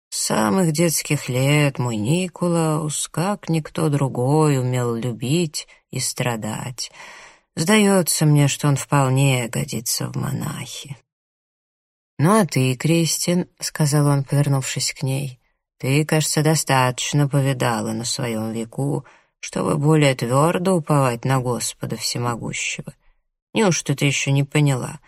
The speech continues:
что Он поддерживает каждую душу человеческую до тех пор, пока душа эта сама не отвратится от Него?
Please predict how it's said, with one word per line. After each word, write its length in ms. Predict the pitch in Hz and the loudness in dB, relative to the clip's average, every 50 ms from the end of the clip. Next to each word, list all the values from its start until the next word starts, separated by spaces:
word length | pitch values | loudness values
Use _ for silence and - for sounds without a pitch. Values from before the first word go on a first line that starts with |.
| _ _ _ | _ _ _
что 200 | - - 139 127 | -6 -4 -2 -4
Он 80 | 117 | -2
поддерживает 720 | - - 135 123 120 127 127 120 - 123 127 123 123 120 - | 0 -2 -2 0 0 0 0 0 0 -2 -2 -2 -4 -4 -6
каждую 640 | - - 147 143 143 143 131 123 127 131 127 127 127 | -2 2 2 4 4 4 2 0 -2 -2 -2 -2 -2
душу 480 | 131 127 131 143 151 143 - - 131 | -2 -2 0 0 0 0 -2 -6 -6
человеческую 1040 | 123 - - 131 127 123 123 123 120 117 113 113 - - - - - - - - - - - - - _ _ _ _ | -6 -4 -4 -2 -2 0 -2 -2 -4 -4 -6 -6 -6 -6 -6 -8 -10 -10 -10 -10 -10 -12 -16 -20 -20 _ _ _ _
до 160 | 147 139 139 | -2 0 0
тех 260 | 127 - 131 123 - - | 0 0 -4 -4 -2 0
пор, 240 | 135 143 147 143 | 2 2 2 2
пока 320 | - - 127 123 - 139 123 | 2 -2 -4 -2 -2 -2 -2
душа 460 | 123 127 - - - 131 135 139 139 | -2 -4 -6 -4 -2 0 0 2 2
эта 240 | 139 131 123 - 123 | 2 0 -2 -4 -4
сама 600 | - - - 127 120 113 113 113 123 131 139 143 | -4 -2 -2 -2 -2 -2 -2 0 2 2 4 4
не 160 | 143 139 135 | 4 4 2
отвратится 840 | 131 127 135 131 131 127 123 - - 131 123 113 - - - - 120 | 0 -2 -2 -2 -2 -2 -4 -4 -6 -6 -6 -4 -6 -6 -6 -6 -6
от 180 | 113 113 - - | -8 -8 -10 -8
Него? 340 | - 120 113 107 - 160 | -8 -8 -8 -10 -12 -14